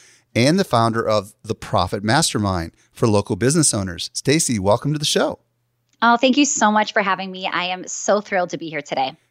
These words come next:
Speaker 1: So what Stacy and I are gonna talk about is how local businesses can drive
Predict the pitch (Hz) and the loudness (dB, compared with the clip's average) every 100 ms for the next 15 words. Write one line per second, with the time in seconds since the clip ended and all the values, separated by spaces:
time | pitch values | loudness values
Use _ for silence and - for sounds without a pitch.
0 | - - 131 135 - - 165 190 202 190 | 0 4 6 4 2 2 2 2 2 2
1 | 170 147 - 143 147 117 113 110 104 - | 4 2 2 2 2 0 0 0 -2 -2
2 | 123 120 139 139 139 147 113 107 107 120 | 2 2 2 2 0 0 2 0 0 -2
3 | 110 - 113 98 107 101 101 | -2 -2 -2 0 2 2 0